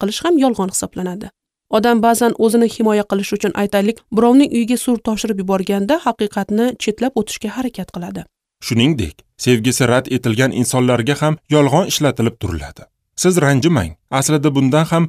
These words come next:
Speaker 2: go'zal, qizning muhabbatga loyiqsiz" kabi gaplar, tasallilar beriladi. Bunday ta'rif bejizga berilmagan. Ko'zlar so'zimizga nisbatan ko'proq ma'lumotni oshkor etadi. Olimlar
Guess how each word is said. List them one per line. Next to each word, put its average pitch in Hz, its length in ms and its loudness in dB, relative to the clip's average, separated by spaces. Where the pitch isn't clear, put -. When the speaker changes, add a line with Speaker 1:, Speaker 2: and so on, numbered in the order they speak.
Speaker 2:
go'zal, 156 280 2
qizning 175 340 4
muhabbatga 139 500 0
loyiqsiz" 123 440 0
kabi 101 340 -2
gaplar, 123 320 0
tasallilar 143 600 2
beriladi. 78 420 -6
Bunday 110 320 2
ta'rif 117 240 0
bejizga 123 420 -2
berilmagan. 80 520 -8
Ko'zlar 127 340 2
so'zimizga 135 500 2
nisbatan 143 520 0
ko'proq 147 300 2
ma'lumotni 113 460 2
oshkor 90 360 -6
etadi. - 240 -20
Olimlar 113 340 4